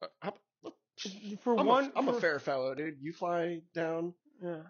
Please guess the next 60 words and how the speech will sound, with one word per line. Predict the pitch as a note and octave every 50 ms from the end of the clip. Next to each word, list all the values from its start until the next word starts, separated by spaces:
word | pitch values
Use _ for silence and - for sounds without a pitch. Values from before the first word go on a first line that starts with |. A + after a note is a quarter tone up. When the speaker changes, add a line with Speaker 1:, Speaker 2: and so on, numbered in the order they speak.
| - -
Speaker 1:
one | C#3+ D3+ D#3
week, | D#3+ D#3+ D#3 D#3+ D#3 -
and | D3+ - G#2+
then | G#2 G2
I | A2 A2
fly | - - A#2+
down | A#2+ B2 A#2+ B2+
the | B2
next. | A2+ G#2+ G#2 G#2 G#2 - - - - D3+
Speaker 2:
Yeah, | D#3 C#3 C#3
for, | - - F3+ F#3 F3+ F#3 F#3
Speaker 1:
And | F#3 F3+
then | F3+ E3+ E3
Speaker 2:
uh, | D#3+ D#3+ D#3+
Speaker 1:
vice | G#2+ A2 A#2
versa. | G3+ G#3 - - A2 G2+ A2+ -
And | E3+ E3+
then | G#3+
we | A3+ A3
meet, | A3 A3 G#3 - - _ _ _ _ _ _ _
we | - D#3+ F3
meet, | F#3 G3 F#3+ F#3+ - -
um, | D#3 D3+ D3+ C#3+ C3+ B2 A#2+ A2+ A#2 A#2 B2 _ _ _ _ -
in | C#3+ C#3
Morro | C#3+ D3 D3 D3 C#3+
Bay. | C3 B2+ C3+ B2+ A#2 - - _ _ _ _ _ _ _ _ _ _ _ _ - D3+
Grant, | C#3 D#3+ D#3+ D3 B2+ - - _ _ _ _ _ _ _ _ _ _ -
you're | E3+ E3+
Speaker 2:
Grant, | D#3 C#3+ C#3
Speaker 1:
gonna | C#3+ D3+
have | C#3 - F3+
Speaker 2:
Grant, | D#3 C#3+ B2+
Speaker 1:
to, | B2 A#2+ A#2+
Speaker 2:
come | A#2+
to | A#2+
your | - D#3+ D3+
house. | D#3 D#3 D3+ C#3+ - -
Speaker 1:
you're | D3 D3+
gonna | D3
have | C#3 C3
to | C#3
create | - - C3+ B2+ A#2+ A#2
a | A2
recording | G#2 F#2+ - A#2+ A2+ A2+ A#2
studio | A2 - - B2 A2+ A2+ A2 A2
so | - E3 D#3+
we | D3
Speaker 2:
Yeah, | -
Speaker 1:
can | A#2 A2
come | D#3+ E3+
Speaker 2:
yeah. | D#3 C#3+
Speaker 1:
and | C#3 A2
record. | C3 D#3 E3+ F#3+
Speaker 2:
You | A3+
don't | A#3+ A#3+
need | A#3+ B3 G#3+
to | A3
sleep | F#3+ - - G#3+ G#3+ G3+ F3 F3
in | E3
a | E3